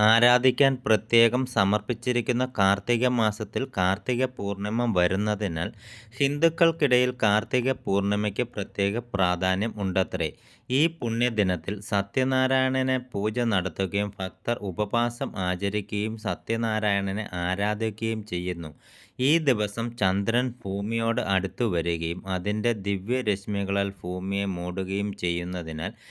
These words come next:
വിവിധ പൂജാ ചടങ്ങുകൾ നടത്തുകയും മതപരവും ആത്മീയപരവുമായ പ്രവർത്തനങ്ങളിൽ ഏർപ്പെടുകയും ചെയ്യുന്ന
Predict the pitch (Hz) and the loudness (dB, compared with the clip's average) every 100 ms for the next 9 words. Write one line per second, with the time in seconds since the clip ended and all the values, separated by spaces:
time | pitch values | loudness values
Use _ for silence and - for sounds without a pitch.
0 | - - 110 120 131 143 156 151 107 107 | -20 -10 0 0 0 0 -2 -2 -4 -2
1 | 104 120 120 92 92 95 95 104 113 92 | 0 0 2 0 0 -2 -2 -2 -2 -2
2 | 82 78 90 87 98 107 90 85 95 107 | -2 -4 -4 -2 -2 0 -2 0 -2 -2
3 | 104 107 120 95 90 90 98 107 104 110 | -2 -2 -4 -2 -4 -4 -6 -6 -4 -4
4 | 113 113 113 101 92 90 90 - 104 107 | -2 -2 -4 -6 -4 -2 -4 -4 -6 -4
5 | 110 117 - 92 90 - 113 110 107 117 | -2 -2 -2 -2 -2 -4 -6 -4 -2 -4
6 | 117 95 87 87 87 | -2 0 0 -2 -4